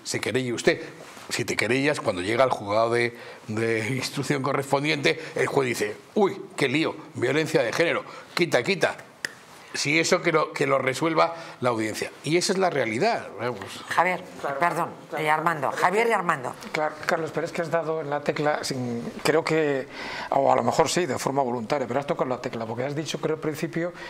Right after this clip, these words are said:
Speaker 3: que todos quieren progresar en su carrera prof-, profesional, ¿no? Lo has dicho, ¿no?
Speaker 1: Sí, sí.
Speaker 3: Bueno,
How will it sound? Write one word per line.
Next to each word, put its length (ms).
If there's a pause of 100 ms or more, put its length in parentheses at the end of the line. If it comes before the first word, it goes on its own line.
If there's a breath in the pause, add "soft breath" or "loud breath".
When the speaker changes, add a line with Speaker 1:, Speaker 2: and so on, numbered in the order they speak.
(160 loud breath)
Speaker 3:
que 80
todos 240
quieren 240
progresar 580
en 160
su 480
carrera 520
prof-, 340
profesional, 640
¿no? 180 (440 loud breath)
Lo 140
has 80
dicho, 240
¿no? 140
Speaker 1:
Sí, 40
sí. 60
Speaker 3:
Bueno, 180